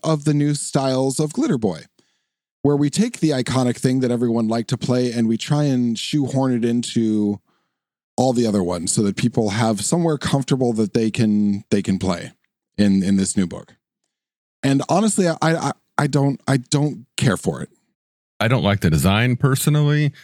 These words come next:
Speaker 2: It really just looks like a Cyclops armor with a gun on its shoulder. But
Speaker 1: Yeah.
Speaker 2: I do like the story behind how it came into existence.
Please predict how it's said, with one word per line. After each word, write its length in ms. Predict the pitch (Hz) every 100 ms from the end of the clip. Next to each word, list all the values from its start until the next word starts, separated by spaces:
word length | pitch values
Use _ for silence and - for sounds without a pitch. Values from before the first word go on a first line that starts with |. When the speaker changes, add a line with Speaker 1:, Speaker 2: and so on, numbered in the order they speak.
| -
Speaker 2:
It 100 | - 98
really 220 | 113 113
just 220 | 110 107
looks 240 | 98 101 -
like 140 | 101
a 40 | 95
Cyclops 520 | - 92 107 95 -
armor 240 | 95 92
with 140 | 87 87
a 40 |
gun 180 | 80 85
on 60 | 101
its 120 | 113
shoulder. 480 | - 120 131 143 151 - _
But 400 | - 90 - - -
Speaker 1:
Yeah. 360 | 127 113 98 90 87 _
Speaker 2:
I 160 | 101 98
do 200 | 95 165
like 240 | 165 147
the 80 | 101
story 640 | - - - 147 135 104
behind 480 | 87 82 82 73 67
how 200 | 87 85
it 100 | 78
came 280 | - 95 85
into 220 | 82 - 80
existence. 840 | 71 - 90 - 110 101 - -